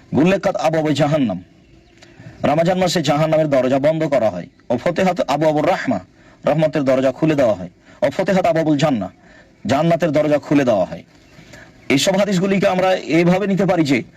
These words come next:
রমাজান মাসে, আহ, আল্লাহ তাআলার এক বিশেষ দয়া আছে। এই দয়াগুলি প্রকাশ করার জন্য রাসূল সাল্লাল্লাহু আলাইহি সাল্লাম এভাবে বলেছেন।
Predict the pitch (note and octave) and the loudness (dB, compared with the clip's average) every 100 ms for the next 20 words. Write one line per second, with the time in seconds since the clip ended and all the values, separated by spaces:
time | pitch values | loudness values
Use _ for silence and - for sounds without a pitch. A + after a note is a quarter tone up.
0 | - - - D3+ E3+ F#3+ F#3+ - F3+ - | -20 -6 -2 0 0 0 -2 -2 -2 -4
1 | - _ _ _ - - - - - B2 | -8 _ _ _ -20 -20 -20 -6 -2 -2
2 | B2+ D#3+ F3+ G3 F#3 F#3 F3+ C3+ C3+ D3+ | 0 0 0 0 0 0 0 0 0 0
3 | F#3+ D3 D3 A3 D#3 A2+ - B3+ - - | 0 0 2 2 0 -2 -6 -10 -14 -16
4 | - D3 A#2+ D3 F3+ F3+ F#3+ F#3+ D3+ E3+ | -2 0 2 2 2 0 -2 -4 -4 -2
5 | - F#3 D#3+ F#3 F3 - F3 E3 D3+ C#3+ | 0 0 0 0 0 -2 -2 -2 0 -2
6 | - C#3+ D#3 D#3 D#3+ B2+ G#2 - B1 | -2 0 2 2 0 -2 -4 -8 -12